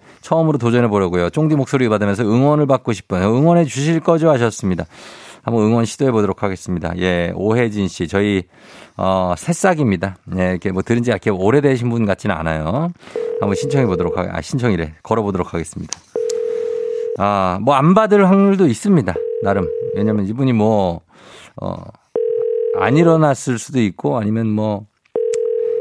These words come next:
이게 무슨 전화인지, 예, 당황할 수도 있습니다. "뭐야 이거? 어? 뭐 일반 전화로 이렇게 전화가 와 아침에?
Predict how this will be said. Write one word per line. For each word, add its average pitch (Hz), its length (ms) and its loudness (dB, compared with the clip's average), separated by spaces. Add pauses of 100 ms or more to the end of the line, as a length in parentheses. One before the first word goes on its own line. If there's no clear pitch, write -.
(160)
이게 131 140 2
무슨 139 340 4
전화인지, 147 680 2 (180)
예, 87 420 0 (680)
당황할 160 380 4
수도 - 220 0
있습니다. 80 580 -4 (160)
"뭐야 85 400 -2
이거? 87 280 -8 (200)
어? 147 140 2 (920)
뭐 170 120 2
일반 160 340 4
전화로 156 320 2
이렇게 107 120 -6
전화가 98 340 0
와 139 260 -2
아침에? 78 400 -8